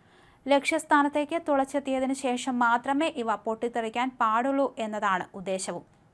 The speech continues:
അതുകൊണ്ട് തന്നെയാണ് കഴിഞ്ഞ ദിവസം ഹിസ്ബുള്ള ഭീകരർ ചർച്ച നടത്തിക്കൊണ്ടിരിക്കവേ ഇത്തരത്തിൽ ബോംബുകൾ തുളഞ്ഞുകയറി പൊട്ടിത്തെറിച്ചത്.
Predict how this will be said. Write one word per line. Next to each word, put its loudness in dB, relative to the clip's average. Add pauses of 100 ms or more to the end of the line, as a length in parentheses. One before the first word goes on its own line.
(1120)
അതുകൊണ്ട് 4 (120)
തന്നെയാണ് 4
കഴിഞ്ഞ -2
ദിവസം -2 (340)
ഹിസ്ബുള്ള 4
ഭീകരർ 2 (360)
ചർച്ച 2
നടത്തിക്കൊണ്ടിരിക്കവേ -2 (100)
ഇത്തരത്തിൽ -4 (260)
ബോംബുകൾ 0 (180)
തുളഞ്ഞുകയറി 0
പൊട്ടിത്തെറിച്ചത്. -6